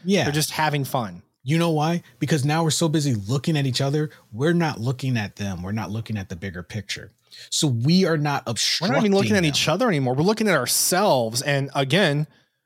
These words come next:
Speaker 2: what other people are giving us online.
Speaker 1: Yeah.
Speaker 2: Through,
Speaker 1: So
Speaker 2: through, you know, money and likes and views and,
Speaker 1: Instant
Speaker 2: and, and
Speaker 1: gratification.
Speaker 2: popular-, yeah, it's a status. Like, we're not even looking at each other anymore.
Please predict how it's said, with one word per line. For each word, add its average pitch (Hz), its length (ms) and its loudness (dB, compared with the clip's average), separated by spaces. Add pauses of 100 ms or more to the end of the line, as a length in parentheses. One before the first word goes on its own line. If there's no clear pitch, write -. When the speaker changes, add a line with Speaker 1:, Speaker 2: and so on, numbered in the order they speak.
(160)
Speaker 2:
what 147 200 2
other 151 200 2
people 147 320 0
are 135 80 0
giving 156 300 0
us 120 160 -2
online. 117 520 -6 (420)
Speaker 1:
Yeah. 113 240 -2 (800)
Speaker 2:
Through, 139 280 -2
Speaker 1:
So 151 120 -2
Speaker 2:
through, 135 380 2 (540)
you 139 100 -6
know, 104 200 -6 (680)
money 156 360 -2
and 131 160 -2
likes 160 340 0
and 107 140 -8
views 165 300 -2
and, 170 100 -2
Speaker 1:
Instant 139 240 0
Speaker 2:
and, 139 60 -2
and 117 60 0
Speaker 1:
gratification. 113 760 -2
Speaker 2:
popular-, 123 440 -12 (120)
yeah, 202 240 -2
it's - 180 -6
a - 40 -2
status. 170 520 -6
Like, 131 140 -8
we're 226 60 -2
not 277 60 0
even 208 120 2
looking 220 160 0
at 202 80 0
each - 160 -2
other 247 180 0
anymore. 98 320 -10